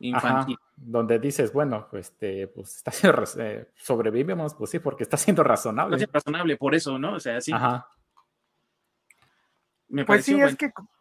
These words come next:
Speaker 3: sí, es que como dice Ding Dong, ¿no? O sea, es totalmente el sello de Sam Raimi, porque lo maneja desde Evil Dead, eh, o, o bueno, desde sus comienzos. Este, él como que sabe muy bien balancear la parte, este,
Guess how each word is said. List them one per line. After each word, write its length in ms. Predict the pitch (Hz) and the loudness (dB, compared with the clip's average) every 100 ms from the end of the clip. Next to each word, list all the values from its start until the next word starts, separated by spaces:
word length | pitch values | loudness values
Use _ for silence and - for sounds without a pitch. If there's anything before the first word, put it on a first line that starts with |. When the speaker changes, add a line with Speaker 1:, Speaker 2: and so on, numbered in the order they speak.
| _ _ _ _ _ | _ _ _ _ _
Speaker 3:
sí, 220 | - 233 | -6 0
es 120 | 254 | 0
que 160 | - 285 | 0 -4
como 300 | 170 151 151 | -4 -4 -4
dice 560 | 185 185 226 160 139 131 | -6 -2 0 2 0 -2
Ding 180 | 170 180 | -4 -4
Dong, 140 | 135 | -4
¿no? 200 | 139 196 | -2 0
O 60 | 190 | 0
sea, 160 | - 202 | 2 2
es 100 | 196 | 0
totalmente 560 | 175 185 185 185 180 | -2 -2 -2 -4 -6
el 80 | 156 | -6
sello 260 | 175 180 135 | -4 -2 -4
de 60 | |
Sam 240 | - 165 151 | -2 -2 -2
Raimi, 240 | 170 180 | -4 -6
porque 300 | - 151 156 | -10 -8 -4
lo 120 | 160 | -2
maneja 280 | 190 254 254 | -2 2 2
desde 240 | 151 139 143 | 2 -2 -4
Evil 280 | 175 151 | -4 -6
Dead, 180 | 139 180 - _ _ _ _ _ _ _ _ | -2 -2 -4 _ _ _ _ _ _ _ _
eh, 100 | 139 | -2
o, 100 | 143 | 0
o 220 | 151 156 | 0 2
bueno, 240 | 175 208 156 | 2 2 2
desde 360 | 147 135 139 | 0 -2 -4
sus 200 | 135 139 | -4 -10
comienzos. 640 | - 135 151 175 185 214 240 _ _ _ _ - | -10 -6 -4 -4 -2 -2 -2 _ _ _ _ -6
Este, 520 | 147 147 156 165 214 | -6 -4 -6 4 6
él 120 | 240 185 - | 4 -4 2
como 280 | 202 208 | 4 4
que 100 | - | 0
sabe 240 | 214 330 320 | 0 2 2
muy 180 | 294 262 | 2 2
bien 200 | 247 247 | 4 6
balancear 600 | 240 151 143 165 175 185 | 4 4 0 4 4 4
la 160 | 139 | 0
parte, 320 | 151 156 165 | -2 -4 -4
este, 600 | 143 - 139 135 131 127 | -8 -8 -8 -6 -6 -8